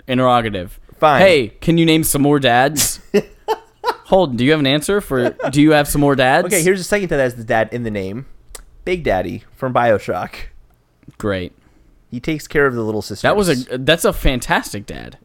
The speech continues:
Speaker 2: Yeah, that's
Speaker 1: Why
Speaker 2: what I'm
Speaker 1: didn't
Speaker 2: saying.
Speaker 1: you
Speaker 2: Good
Speaker 1: have that
Speaker 2: dad.
Speaker 1: for the first interrogative?
Speaker 2: 'Cause I just came up with it right now.
Speaker 1: Holden,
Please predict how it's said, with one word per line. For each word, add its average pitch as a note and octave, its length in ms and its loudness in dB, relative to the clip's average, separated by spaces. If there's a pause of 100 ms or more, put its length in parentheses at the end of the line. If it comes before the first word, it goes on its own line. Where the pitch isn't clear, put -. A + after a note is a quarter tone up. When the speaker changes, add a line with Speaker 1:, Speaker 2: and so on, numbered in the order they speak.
(220)
Speaker 2:
Yeah, D#3+ 180 -4
that's - 120 -10 (200)
Speaker 1:
Why - 0 -
Speaker 2:
what A#2 100 2
I'm D#3 40 4
Speaker 1:
didn't - 100 2
Speaker 2:
saying. F#3+ 60 0
Speaker 1:
you F3+ 80 2
Speaker 2:
Good F#3 60 2
Speaker 1:
have F3 80 4
that F3+ 100 4
Speaker 2:
dad. - 60 -2
Speaker 1:
for F#3 60 2
the F3 60 -2
first - 280 0
interrogative? G2 640 -8 (580)
Speaker 2:
'Cause A#2+ 120 -10
I - 20 -4
just A2+ 140 -8
came C#3+ 140 0
up C3+ 60 -4
with C#3+ 60 0
it D3 60 0
right D3+ 160 0
now. D#3+ 320 -4
Speaker 1:
Holden, A#3 380 2